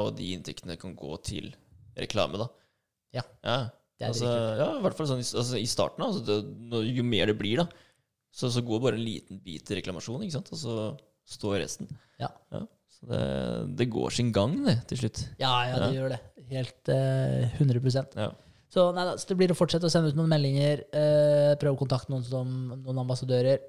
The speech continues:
Speaker 1: Ja.
Speaker 2: teste litt på Reddit, bli ferdig med søknaden for Innovasjon Norge.
Speaker 1: Yes.
Speaker 2: Eh, jeg skal ordne regnskapet på Visma.
Speaker 1: Visma, ja.
Speaker 2: Det må jeg sette meg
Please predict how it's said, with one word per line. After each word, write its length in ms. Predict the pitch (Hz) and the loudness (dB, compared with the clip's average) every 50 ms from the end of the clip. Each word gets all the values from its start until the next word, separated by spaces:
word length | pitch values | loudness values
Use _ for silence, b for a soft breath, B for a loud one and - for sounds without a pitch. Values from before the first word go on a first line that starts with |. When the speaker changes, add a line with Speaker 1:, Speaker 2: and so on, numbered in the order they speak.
| - | -6
Speaker 1:
Ja. 100 | - 113 | -4 -2
Speaker 2:
teste 220 | 107 147 139 - - | 0 0 0 0 0
litt 100 | 127 - | -2 0
på 80 | - 127 | 2 2
Reddit, 380 | 127 120 117 131 135 135 - - _ _ _ - | 2 2 2 0 -2 -2 -4 -12 _ _ _ -8
bli 80 | 139 135 | -6 -2
ferdig 260 | - 147 139 127 120 | 0 2 2 2 2
med 360 | 123 127 127 127 127 127 131 | 2 2 2 2 2 2 0
søknaden 480 | - 139 123 - - 117 117 120 120 117 | 0 0 0 0 -2 -2 -2 -2 -2 0
for 140 | - 127 120 | 2 4 4
Innovasjon 540 | 120 123 131 131 123 123 123 120 - 123 120 123 | 4 2 0 -2 0 0 0 0 0 0 0 0
Norge. 420 | 123 113 113 107 123 143 147 143 - - | 0 0 0 2 4 4 4 2 0 -2
Speaker 1:
Yes. 180 | 113 113 107 - | -2 0 0 2
Speaker 2:
Eh, 480 | - 127 127 127 127 131 131 131 131 127 | 2 2 4 4 4 2 2 2 2 0
jeg 80 | 123 123 | 0 -2
skal 180 | - - 143 131 | 0 0 0 2
ordne 160 | 135 135 135 | 2 4 4
regnskapet 800 | 139 131 117 107 - - - 110 107 - - 135 147 156 147 - - - | 4 2 0 -2 -2 0 2 0 2 2 2 4 4 4 2 0 -6 -6
på 960 | - 147 135 131 123 120 120 120 120 120 120 120 120 120 120 120 120 117 117 | -2 0 2 4 4 4 4 4 2 2 2 2 2 0 0 0 0 -2 -2
Visma. 400 | 120 113 - - - 139 151 151 - | -2 -2 -2 0 0 0 0 0 -2
Speaker 1:
Visma, 360 | 104 - - - - 101 107 | -4 -6 -4 -2 0 0 0
ja. 60 | 110 107 - | 0 -2 -2
Speaker 2:
Det 100 | - 127 | -2 0
må 60 | 127 123 | 0 2
jeg 60 | 120 | 2
sette 160 | - 120 - | 2 0 0
meg 120 | 120 117 | 0 -2